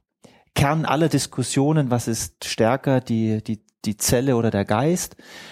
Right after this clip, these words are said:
Und ich glaube, dass wir, dass der Einfluss der Zelle auf den Geist da ist. Und ich glaube, der Geist kann sehr wohl,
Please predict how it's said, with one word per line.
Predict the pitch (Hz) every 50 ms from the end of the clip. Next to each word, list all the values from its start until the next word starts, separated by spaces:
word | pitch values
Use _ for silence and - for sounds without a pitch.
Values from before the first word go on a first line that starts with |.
| - - _
Und | - 135
ich | 135 127 -
glaube, | 127 101 123 156 156 156
dass | 147 - 127 123 - - -
wir, | 139 135 131 127 123 120 - - _ - - - _ _
dass | 120 113 - - - _ _ _ _
der | - 117 110 - -
Einfluss | - 151 180 208 208 - 165 165 151 -
der | - 123 113 -
Zelle | - - - 147 139 151 139 117 90 - -
auf | - 110 110 110 - -
den | - 117 107 107
Geist | 101 107 98 98 98 95 - - - _
da | - 104 101 117 131
ist. | - 135 143 196 202 - - - - - - _ _ _ _
Und | - 175 190 202
ich | 190 160 -
glaube, | - 156 151 143 139
der | 123 110
Geist | - 110 95 101 123 139 - -
kann | - - 123 127
sehr | 123 120 117 107 98
wohl, | 98 104 107 117 131 151 175